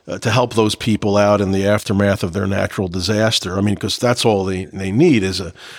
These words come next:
a clubbing, uh, uh, two earring wearing, uh, New York City mayor to help them out in their time of need. But while he was there, of course, Eric Adams, who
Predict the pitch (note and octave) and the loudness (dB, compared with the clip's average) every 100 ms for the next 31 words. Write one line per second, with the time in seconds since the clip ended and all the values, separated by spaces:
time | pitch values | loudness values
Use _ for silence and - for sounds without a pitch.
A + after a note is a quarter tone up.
0 | - G2 - - B2 A#2 G#2+ G#2+ G2+ G2 | -10 -10 -6 -2 2 2 4 4 2 0
1 | G2 F#2+ F#2 F2 F#2 F2 E2+ - F2 F#2+ | 0 -2 -4 -8 -10 -10 -12 -16 -18 -20
2 | _ - C#3+ B2+ A2+ A2 - - _ - | _ -2 2 2 4 0 -2 -16 _ 0
3 | B2 A2+ G#2+ G#2 G2+ G2+ G#2 G#2 G2+ G2 | 4 4 4 2 0 0 0 0 0 -4
4 | G2+ G#2 F#2+ A#2 B2 A2 G2+ - A2+ G2+ | -4 -6 -2 2 4 4 2 -2 -2 0
5 | A2+ G3+ C3 G2+ F2+ F#2+ A2+ - A#2 A2+ | 2 2 2 -2 -2 -2 -2 0 0 2
6 | G2 G2+ F#2+ F#2 - G2 F#2 F#2 A#2+ D#3 | 0 -2 -2 -4 -4 -2 -2 -4 0 2
7 | A#2 - - - - - E3 G3 G3+ D#3 | 2 -2 -16 -20 -20 -6 2 4 4 4
8 | B2+ G#2 A2+ A2 G#2+ - A2 G#2 A2+ A2 | 4 4 4 4 2 0 0 2 4 2
9 | G#2 G#2 G#2 G#2 G2 G2 | 2 0 0 0 0 -4